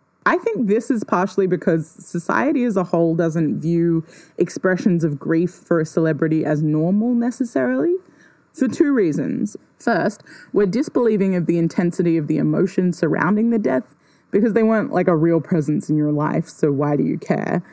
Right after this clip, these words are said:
And second, we're uncomfortable with the intensely public nature of the grieving taking place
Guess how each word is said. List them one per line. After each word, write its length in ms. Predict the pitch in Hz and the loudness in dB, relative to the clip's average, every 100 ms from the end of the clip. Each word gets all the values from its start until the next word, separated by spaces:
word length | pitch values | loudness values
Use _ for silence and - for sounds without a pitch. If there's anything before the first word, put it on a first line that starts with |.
| _ - _ - | _ -20 _ -4
And 280 | 196 202 208 | 0 0 -2
second, 600 | - 403 - 214 214 214 | -2 -4 0 0 0 0
we're 220 | 208 202 | 0 0
uncomfortable 1000 | - 349 311 240 233 220 208 156 156 151 | 0 0 0 0 0 0 -4 0 0 0
with 320 | 147 170 165 | 0 -2 -2
the 140 | - 180 | 0 2
intensely 840 | 170 165 196 160 - 180 160 151 - | 2 0 -2 -2 -2 0 2 0 -4
public 480 | - 190 165 170 143 | -2 0 2 0 0
nature 420 | 170 165 - 165 | -2 -2 -2 0
of 220 | 143 156 | 0 -2
the 60 | 156 | -2
grieving 500 | 147 202 247 202 175 | 0 0 2 0 0
taking 420 | 180 143 - 151 | 0 -2 -2 -4
place 480 | - - 160 - | -2 -2 -2 -6